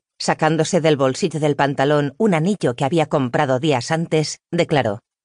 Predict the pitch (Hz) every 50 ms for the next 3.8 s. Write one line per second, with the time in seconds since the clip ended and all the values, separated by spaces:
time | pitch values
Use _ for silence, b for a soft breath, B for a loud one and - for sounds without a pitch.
0 | _ _ _ _ _ _ _ _ _ _ _ _ _ _ _ - - 294 277 262
1 | 262 262 359 339 269 - - 180 143 185 180 160 147 - - 165 131 127 131 127
2 | - 160 143 - _ _ _ _ - 190 175 165 160 160 147 139 139 - 156 147
3 | 131 - 170 175 165 151 - - 160 - 180 160 - 147 123 -